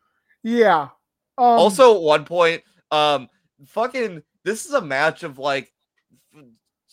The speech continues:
Speaker 2: Killshot's, like, he, he's a striky boy tonight. He's doing
Speaker 1: this is,
Speaker 2: so
Speaker 1: this
Speaker 2: many
Speaker 1: is a, yeah, this is a match of, like, two dudes. Like, we talked about how the, the alt image,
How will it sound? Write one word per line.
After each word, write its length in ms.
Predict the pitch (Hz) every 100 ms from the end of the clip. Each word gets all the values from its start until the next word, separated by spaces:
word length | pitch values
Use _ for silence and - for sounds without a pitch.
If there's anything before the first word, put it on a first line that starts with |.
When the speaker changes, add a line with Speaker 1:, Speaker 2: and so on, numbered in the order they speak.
| _ 151 _ _
Speaker 2:
Killshot's, 600 | - 220 494 - 233 151
like, 260 | 143 117 104
he, 320 | _ 226 440 269
he's 260 | 233 233
a 80 | 151
striky 760 | - - - 143 170 185 156
boy 300 | 135 127 127
tonight. 380 | 123 113 98 98
He's 200 | 131 196
doing 180 | - 190 277
Speaker 1:
this 40 |
is, 120 | 381 359
Speaker 2:
so 120 | 160
Speaker 1:
this 80 | 254
Speaker 2:
many 220 | 320 349
Speaker 1:
is 80 | 320
a, 60 | -
yeah, 120 | 226
this 180 | 220 294
is 60 | 381
a 60 |
match 300 | 311 233 226
of, 100 | 220
like, 220 | 190 190 -
two 240 | 190 196
dudes. 340 | 160 175 175 190
Like, 240 | 185 -
we 160 | 202 214
talked 240 | 220 277
about 180 | 240 214
how 140 | 202 208
the, 160 | 196
the 260 | 170 180 156 _ -
alt 260 | 175 196 175
image, 500 | 170 196 180 185